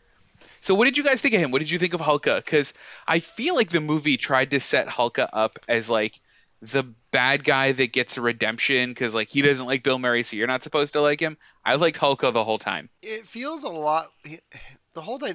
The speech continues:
Speaker 2: their whole dynamic felt a lot like Police Academy to me.
Speaker 1: Okay.
Speaker 2: Which I feel like Police Academy just ripped off because it's Police Academy.
Speaker 1: I've never seen it, so.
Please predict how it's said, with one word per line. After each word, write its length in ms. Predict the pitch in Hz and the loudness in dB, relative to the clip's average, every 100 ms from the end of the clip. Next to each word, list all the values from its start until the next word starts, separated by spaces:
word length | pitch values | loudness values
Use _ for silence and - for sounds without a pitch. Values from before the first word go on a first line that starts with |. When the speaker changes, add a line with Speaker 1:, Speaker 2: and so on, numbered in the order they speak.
| 160 | -10
Speaker 2:
their 200 | 147 196 | -10 -10
whole 160 | 233 226 | -8 -10
dynamic 440 | 196 147 135 131 | -8 -8 -10 -12
felt 200 | - 127 123 | -10 -12 -10
a 80 | |
lot 300 | 120 120 123 | -8 -6 -8
like 300 | 123 123 117 - _ _ _ - | -10 -12 -12 -18 _ _ _ -20
Police 380 | 113 110 110 147 | -18 -16 -16 -12
Academy 460 | 143 139 139 147 | -8 -6 -8 -14
to 60 | 143 | -16
me. 260 | 151 156 - _ - | -18 -18 -20 _ 0
Speaker 1:
Okay. 380 | 190 160 113 135 _ _ _ _ _ _ _ | 2 4 2 -2 _ _ _ _ _ _ _
Speaker 2:
Which 160 | 131 156 | -8 -8
I 40 | |
feel 200 | - 147 | -6 -6
like 180 | 151 143 | -6 -8
Police 240 | 123 120 | -12 -14
Academy 360 | 110 127 123 120 | -10 -8 -8 -10
just 180 | 104 - | -14 -14
ripped 240 | 107 - | -14 -12
off 380 | 101 107 135 - - | -10 -8 -10 -16 -20
because 480 | 98 101 98 - - - | -16 -14 -12 -14 -16 -16
it's 160 | 107 | -16
Police 320 | - 92 95 | -14 -14 -14
Academy. 520 | 123 127 127 127 147 170 117 - | -10 -4 -4 -4 -10 -16 -14 -10
Speaker 1:
I've 140 | 120 | -4
never 200 | 123 123 | -2 -2
seen 240 | - 101 | -4 -10
it, 160 | 104 - | -14 -14
so. 160 | - | -14